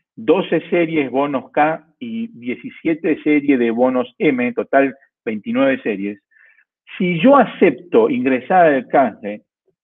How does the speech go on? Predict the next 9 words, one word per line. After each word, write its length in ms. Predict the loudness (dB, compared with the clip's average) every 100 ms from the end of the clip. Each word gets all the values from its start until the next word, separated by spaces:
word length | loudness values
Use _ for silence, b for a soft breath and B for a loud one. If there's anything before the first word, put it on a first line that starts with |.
| _
pero 280 | 2 4 4
mi 260 | 2 0 -2 -2
serie 560 | 2 2 0 -4 -8 -8
no 380 | -2 0 0
cumple 560 | 0 -2 -2 -2 -4 -4
con 220 | -4 -2
los 220 | -2 -4
mínimos 500 | -6 -4 -2 0 0
requisitos 640 | -2 -4 -6 -8 -4 -2